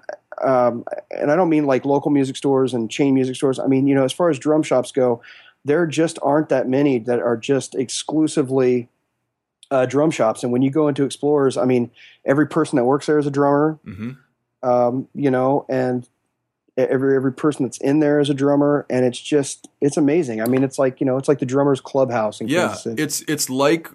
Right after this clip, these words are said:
Speaker 2: you know, Fork's Drum Closet or, or
Speaker 1: Right.
Speaker 2: Vic's Drum Shop or, or L A Pro or, like,
Speaker 1: Right.
Speaker 2: it, you know, it is exactly like those places, and it's not often in the conversation with those places as, as, you know, one of the great drum shops in America, but it should be,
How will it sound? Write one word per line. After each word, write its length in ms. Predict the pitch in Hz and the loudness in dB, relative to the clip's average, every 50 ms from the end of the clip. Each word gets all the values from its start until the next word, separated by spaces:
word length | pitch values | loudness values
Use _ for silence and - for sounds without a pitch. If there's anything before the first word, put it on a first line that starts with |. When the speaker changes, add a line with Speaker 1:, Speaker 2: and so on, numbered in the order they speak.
| _ - | _ -8
Speaker 2:
you 120 | 139 127 | -4 -2
know, 140 | 120 113 113 | -2 -2 -2
Fork's 420 | 110 - - 131 131 131 123 - - | -4 -4 -2 0 0 0 0 -4 -6
Drum 300 | - 123 123 131 143 139 | -4 -2 -2 -2 -4 -6
Closet 500 | - 113 107 98 95 92 92 95 92 - | -2 -2 -2 -2 -2 -4 -8 -10 -10 -8
or, 360 | 104 104 101 98 95 92 98 - | -8 -6 -6 -6 -8 -10 -14 -14
or 200 | - 107 101 101 | -14 -12 -8 -2
Speaker 1:
Right. 180 | 98 151 147 139 | 2 4 4 4
Speaker 2:
Vic's 100 | 127 117 | 4 2
Drum 240 | - - 131 139 156 | 0 -2 -2 -2 -2
Shop 400 | 147 - - 117 110 104 98 - | -4 -4 -2 -2 -2 -2 -4 -6
or, 280 | 104 104 98 98 95 - | -6 -6 -4 -4 -6 -6
or 260 | - 107 101 101 - | -6 -4 -4 -4 -2
L 180 | - 113 117 120 | -2 0 0 2
A 80 | 120 117 | 0 0
Pro 460 | 117 - - 143 147 151 143 123 113 98 | -2 -4 -2 0 2 4 4 4 4 2
or, 340 | 92 98 95 95 95 95 95 | 0 -2 -2 -4 -4 -6 -6
like, 220 | - 104 101 101 | -6 -6 -6 -6
Speaker 1:
Right. 80 | - - | -6 -8
Speaker 2:
it, 160 | - 101 92 | -10 -12 -10
you 100 | 120 117 | -8 -8
know, 220 | 107 101 98 95 - | -6 -6 -6 -6 -4
it 140 | 120 113 113 | -2 -2 -2
is 240 | 110 104 104 - | -2 -4 -6 -10
exactly 600 | - 113 104 104 98 107 113 117 127 123 - 113 | -10 -10 -12 -10 -6 -2 -2 -2 -2 -2 -4 -6
like 220 | 107 104 104 107 107 | -4 -4 -4 -6 -6
those 180 | - 107 101 | -6 -8 -8
places, 420 | - - 135 139 147 139 120 107 107 | -6 -4 -2 -2 -2 -2 -4 -6 -6
and 80 | 104 107 | -8 -8
it's 120 | 101 - - | -8 -6 -4
not 180 | 123 123 - | -4 -4 -2
often 420 | - 147 160 180 170 - 135 120 120 | 2 2 2 2 2 0 -6 -6 -6
in 160 | 113 123 117 | -6 -4 -4
the 80 | 113 | -4
conversation 880 | 113 - 123 120 117 117 110 - 151 170 170 170 - 120 110 110 104 - | -4 -4 -4 -4 -4 -4 -2 0 0 0 0 0 -2 -4 -4 -4 -6 -6
with 160 | 110 107 - | -6 -6 -4
those 220 | - 107 104 104 - | -2 -2 -2 -2 -4
places 500 | - - 104 101 98 - 101 98 98 104 | -4 -2 -2 -2 -2 -4 -6 -4 -4 -2
as, 220 | 101 98 95 95 | -4 -4 -4 -4
as, 280 | - 101 101 95 98 101 | -4 -4 -4 -4 -4 -4
you 120 | 101 104 | -4 -2
know, 80 | 98 92 | -2 -2
one 160 | 92 95 98 98 | 0 -2 -2 0
of 60 | 95 | -2
the 60 | 98 | -4
great 320 | 95 - 113 110 104 95 | -2 0 2 2 2 2
drum 200 | 98 104 104 104 107 | 2 0 0 0 0
shops 340 | - - 104 95 - - 104 | 0 0 0 0 0 -2 -4
in 60 | 101 | -2
America, 400 | 98 101 104 107 107 101 113 101 | 0 0 2 0 0 0 0 0
but 120 | 98 104 101 | 0 2 0
it 120 | 95 - | 0 -2
should 260 | - - 131 139 107 | -2 -4 -6 -6 -6
be, 220 | - 95 92 101 | -8 -8 -10 -10